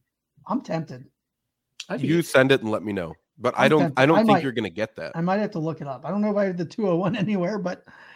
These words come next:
Speaker 1: if I do, I'm, I'm, I'm very interested.
Speaker 2: All right. So spe-, speaking of things that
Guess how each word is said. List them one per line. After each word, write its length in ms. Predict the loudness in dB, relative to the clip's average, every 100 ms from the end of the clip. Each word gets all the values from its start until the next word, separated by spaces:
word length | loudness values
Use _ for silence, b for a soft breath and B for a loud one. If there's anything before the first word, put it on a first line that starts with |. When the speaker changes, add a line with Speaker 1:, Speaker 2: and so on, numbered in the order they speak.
| B
Speaker 1:
if 160 | 0 4
I 100 | 4
do, 240 | 2 0 0
I'm, 220 | -2 -4 -6
I'm, 220 | -6 -6 _ _
I'm 160 | -12 -8
very 320 | -4 -2 -2
interested. 460 | -2 -4 -10 -14 -18 -20 _ _ _ _ _ -10
Speaker 2:
All 60 |
right. 120 | -10 -8
So 100 | -10
spe-, 280 | -4 -4 -4
speaking 360 | -8 -6 -2
of 80 | -2
things 180 | -2 -2
that 120 | -2